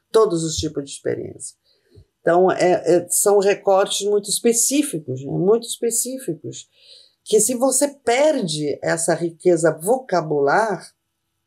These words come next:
você perde possibilidades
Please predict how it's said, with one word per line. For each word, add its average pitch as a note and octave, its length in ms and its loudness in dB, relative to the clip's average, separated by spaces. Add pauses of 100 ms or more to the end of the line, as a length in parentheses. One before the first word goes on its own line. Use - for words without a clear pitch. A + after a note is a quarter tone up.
(2500)
você - 180 -4
perde A#3 640 -2 (1160)
possibilidades F#3+ 1500 0